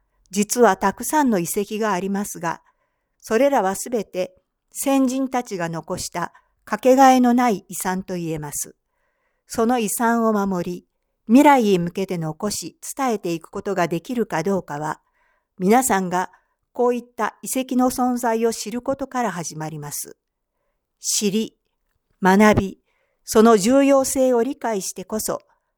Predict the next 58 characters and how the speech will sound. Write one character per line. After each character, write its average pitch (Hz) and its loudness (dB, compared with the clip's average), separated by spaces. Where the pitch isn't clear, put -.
未 254 4
来 202 4
へ 202 2
と 160 -2
受 226 -6
け - -8
継 277 -10
い 254 -6
で 180 0
い 170 -4
こ 240 -4
う 214 -6
と 170 -8
す - -12
る 165 -10
意 254 -10
志 220 -6
が 175 -2
芽 160 -4
生 160 -8
え 156 -10
ま 147 -12
す。 - -12
音 240 -2
塚 233 -6
古 220 -4
墳 170 -12
と - -12
だ 220 -2
ん 247 -2
じ 240 -4
り 240 -6
巻 214 -8
き - -20
古 220 -8
墳 170 -14
は、 160 -8
史 - 0
跡 240 2
を - 0
守 208 0
り 240 0
受 233 -2
け 240 -2
継 269 -10
ぐ 254 -4
こ 185 -2
と 180 0
を 160 0
学 170 -2
べ 226 2
る 233 0
場 247 -4
と 233 -6
な 156 -6
り 151 -12
ま 147 -10
す。 - -12